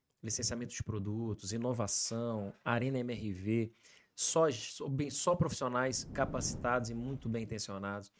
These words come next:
Então, nosso clima é muito bom, sabe? É muito bom, a gente conseguiu criar um ambiente muito legal e nós vamos pra cima com tudo. Lá a gente pega,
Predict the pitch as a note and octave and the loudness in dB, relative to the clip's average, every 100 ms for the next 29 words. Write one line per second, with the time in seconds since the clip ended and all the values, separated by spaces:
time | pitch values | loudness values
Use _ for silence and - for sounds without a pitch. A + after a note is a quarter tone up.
0 | - - _ - C#3+ C#3+ _ _ _ G3+ | -20 -20 _ 4 4 2 _ _ _ 6
1 | F3+ - F3+ F3 F3 B2+ A#2 D#3 D3 F#3+ | 8 8 6 6 6 6 8 8 8 4
2 | D3 G2+ _ _ _ _ _ _ - - | 4 0 _ _ _ _ _ _ -2 4
3 | D#3 D#3 A#2 B2+ B2 C3 C#3 C3 D3 C#3+ | 4 4 4 6 6 2 0 0 -2 2
4 | B2+ C3+ A2+ C3 C3+ A#2+ C3+ - C3+ A#2+ | 2 2 0 -2 -2 -2 -2 -2 -4 0
5 | A#2+ B2 - - - _ - C#3+ B2+ C#3+ | -2 -2 -6 -20 -20 _ 0 4 4 4
6 | C3+ A2+ - C#3 C#3 C3+ A#2 - B2 A#2 | 4 4 0 0 -2 -4 -6 -2 -2 0
7 | G2 - _ _ _ _ _ - A2+ B2+ | -4 -12 _ _ _ _ _ -2 2 2
8 | C3 C3+ - C3 C3 A2+ | 0 -4 2 4 4 0